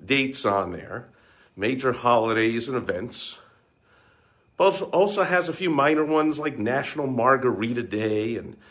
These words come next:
National Ice Cream Day and Star Wars Day and all that kind of stuff. Uh, but they don't overdo it. There's a day, there's multiple days,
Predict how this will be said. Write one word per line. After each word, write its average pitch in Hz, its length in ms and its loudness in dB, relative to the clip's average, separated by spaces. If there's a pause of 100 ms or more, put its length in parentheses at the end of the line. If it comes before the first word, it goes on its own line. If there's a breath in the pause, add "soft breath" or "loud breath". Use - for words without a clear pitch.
(240 loud breath)
National 127 440 0
Ice 104 300 -4
Cream 107 440 -2
Day 101 420 -4
and 101 120 -10
Star 104 460 -2
Wars 92 380 -2
Day 98 340 -4
and 90 100 -8
all 95 180 -2
that 101 160 -6
kind 90 140 -12
of 82 60 -10
stuff. - 340 -14 (480 loud breath)
Uh, 101 200 0
but 139 180 -4
they 165 60 4
don't 180 240 4
overdo 151 560 2
it. - 120 -14 (300 soft breath)
There's 151 320 4
a 120 60 -2
day, 107 600 2
there's 113 220 0
multiple 110 460 0
days, 82 500 -14